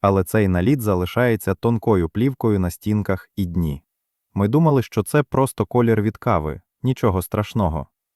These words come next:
Але уяви таку картину. Цей коричневий наліт — це не просто пігмент, це суміш кавових масел, білків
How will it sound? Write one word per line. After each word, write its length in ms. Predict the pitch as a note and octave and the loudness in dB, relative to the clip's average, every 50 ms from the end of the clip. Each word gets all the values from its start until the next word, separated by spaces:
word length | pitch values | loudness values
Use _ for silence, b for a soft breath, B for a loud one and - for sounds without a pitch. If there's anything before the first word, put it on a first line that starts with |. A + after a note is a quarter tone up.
| _ _ - | _ _ -2
Але 320 | - F#2 F#2 G2+ G#2+ G#2 - | 0 2 2 4 2 2 0
уяви 360 | - G#2 F#2 G2+ G2+ G#2+ C#3+ D#3 | -2 -2 0 0 2 2 0 0
таку 280 | - D3+ - - A2 | 0 -2 0 0 -2
картину. 580 | - - F2 E2+ - - F#2+ E2+ D2+ D2 C#2+ - _ _ _ _ - | 0 0 -4 -4 -2 -2 -2 -2 -2 -4 -6 -10 _ _ _ _ -6
Цей 220 | - C3 B2+ A#2+ | 0 0 0 0
коричневий 640 | - - G#2+ G#2 A#2 A2+ - - G#2 F#2+ F2 F2 E2+ | 2 2 2 2 2 0 0 -2 -4 -2 0 0 0
наліт — 380 | E2+ E2+ F2 G2+ B2+ C#3 _ - _ _ _ _ _ _ | 0 0 0 0 0 -2 _ -8 _ _ _ _ _ _
це 180 | - - A#2+ | -4 -2 0
не 120 | A2+ A2 G#2+ | 2 2 0
просто 420 | - - C3 C#3 C3 - - A2 | 0 0 0 0 0 -2 -4 -4
пігмент, 640 | - - A2 G#2 G#2 A2+ A#2+ A#2+ D2+ D2 C#2+ - - _ _ _ _ _ _ | -2 0 0 0 2 0 0 0 -2 -2 -6 -10 -16 _ _ _ _ _ _
це 200 | - - G2+ F2+ | -6 -4 -4 -2
суміш 380 | - - C3+ C#3+ C3+ G#2 - - | -2 0 0 2 2 0 -2 -4
кавових 720 | - - A#2 A2+ G2 F2+ E2 D2 D2+ D2 - - _ _ _ _ _ - | -2 0 0 0 0 0 -2 -4 -4 -8 -10 -14 _ _ _ _ _ -2
масел, 560 | E2 E2+ F2 F2+ F#2 - - G#2 A2 B2+ - _ _ _ _ - | 0 2 2 0 -2 -2 -2 -4 -4 -4 -6 _ _ _ _ -4
білків 560 | F#2+ A#2+ B2 B2 A2 - - F#2 F#2 F#2 | 0 2 2 0 0 -4 -4 -4 -4 -4